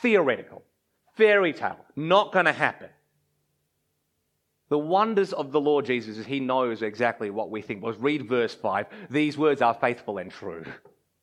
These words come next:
Then he said to me, 'It is done. I am the Alpha and the Omega, the beginning and the end.'" Notice what Jesus doesn't say. Jesus doesn't say about the future, "I will do it." He says,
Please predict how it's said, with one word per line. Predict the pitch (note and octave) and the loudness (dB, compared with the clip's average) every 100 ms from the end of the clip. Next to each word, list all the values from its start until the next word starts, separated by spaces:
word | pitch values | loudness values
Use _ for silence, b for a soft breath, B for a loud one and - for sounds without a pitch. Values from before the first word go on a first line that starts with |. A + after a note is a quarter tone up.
| _ _ _ _ _ _ _ | _ _ _ _ _ _ _
Then | D#3+ E3 | 2 2
he | |
said | E3+ F3 E3 | 2 2 2
to | D#3+ | 2
me, | D#3 D#3 | 2 4
'It | D#3+ | 4
is | D3 A2+ | 2 0
done. | G#2+ D3+ D3+ C3+ - G#3+ | 4 6 6 2 -4 2
I | D#3 E3 | 4 6
am | E3 D3+ | 4 2
the | C#3+ | 0
Alpha | D3+ D#3 E3+ F3 D#3+ E3 | 4 6 6 6 6 6
and | D3 D3 | 2 2
the | C#3+ D3 | 0 2
Omega, | C3+ C3 B2 A2+ G#2+ G#2 - G3+ | 2 2 0 -2 -4 -8 -12 -4
the | D#3 | 0
beginning | A#2+ C#3+ E3 E3 E3 | 2 2 2 2 2
and | E3 C3+ C3+ | 0 0 0
the | C3 B2+ | 0 0
end.'" | A#2 G2+ G#2 B B | 0 -4 -10 B B
Notice | E3+ A3+ C4+ C#4 | 4 6 4 2
what | A3+ G3 | 0 2
Jesus | F#3+ F3+ F3 | 0 0 -2
doesn't | A#2+ D3 C#3 A2 | 2 2 2 -6
say. | - G2+ D#2 _ _ _ _ _ _ B B | -10 -12 -14 _ _ _ _ _ _ B B
Jesus | A#3 B3+ C#4+ - | 0 2 0 4
doesn't | A#3+ A3+ | 4 4
say | A3 G3 E3+ | 0 4 4
about | D#3+ D#3 | 4 2
the | |
future, | D3 D#3+ C3 B2 A2 | -2 -4 -2 0 2
"I | D3+ D3 | 4 2
will | B2+ D3+ E3+ | 2 0 0
do | C3 B2+ G#2+ | -2 -4 -4
it." | - - - _ _ _ _ _ _ _ _ _ _ _ _ _ _ _ _ _ _ | -6 -16 -18 _ _ _ _ _ _ _ _ _ _ _ _ _ _ _ _ _ _
He | - | -8
says, | D#3 - C#3+ B2+ A#2+ - | -6 0 0 0 -4 -14